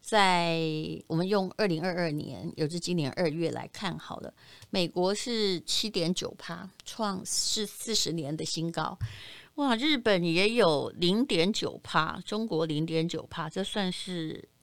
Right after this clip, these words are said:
蛮好的。那南韩呢？南韩应该是亚洲国家中第一个升息的吧？哈，比，比美国还快，因为它连续五个月超过三趴，它是三点七趴。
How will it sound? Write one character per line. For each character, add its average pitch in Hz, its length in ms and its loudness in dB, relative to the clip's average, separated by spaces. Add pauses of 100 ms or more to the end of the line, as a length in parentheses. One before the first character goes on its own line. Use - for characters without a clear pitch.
(420)
蛮 139 260 -4
好 - 320 -2
的。 - 180 -12 (460)
那 247 160 4
南 220 340 4
韩 156 300 -2
呢？ - 180 -8 (140)
南 185 240 0
韩 208 160 0
应 226 100 -2
该 247 140 0
是 247 160 -4
亚 185 180 -2
洲 220 220 -4
国 180 160 -4
家 190 180 -2
中 190 260 -2
第 - 120 -8
一 247 300 -8
个 226 480 0
升 202 280 0
息 156 320 -2
的 170 120 2
吧？ - 340 -8
哈， 143 260 -6
比， 175 140 2
比 190 160 -4
美 202 160 0
国 165 140 -6
还 185 120 0
快， 247 280 2 (640)
因 226 60 0
为 220 40 0
它 226 160 2
连 196 180 2
续 208 260 -2 (100)
五 160 160 -4
个 180 200 -2
月 226 180 2
超 - 240 -4
过 175 160 -2
三 165 300 -2
趴， 165 220 -4
它 175 120 -6
是 185 120 -6
三 180 440 0
点 175 240 -6
七 - 340 0
趴。 147 360 -8